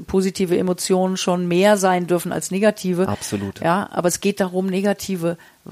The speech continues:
Speaker 1: wahrzunehmen, sie ins Bewusstsein zu holen, zu gucken, woher kommen die, was mache ich damit, was zeigen die mir,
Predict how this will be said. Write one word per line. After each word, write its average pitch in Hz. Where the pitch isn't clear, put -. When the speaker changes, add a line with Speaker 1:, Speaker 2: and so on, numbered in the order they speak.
Speaker 1:
wahrzunehmen, 240
sie -
ins 175
Bewusstsein 233
zu 226
holen, 240
zu -
gucken, 208
woher 185
kommen 226
die, 220
was 202
mache 196
ich 226
damit, 220
was 180
zeigen 214
die 240
mir, 254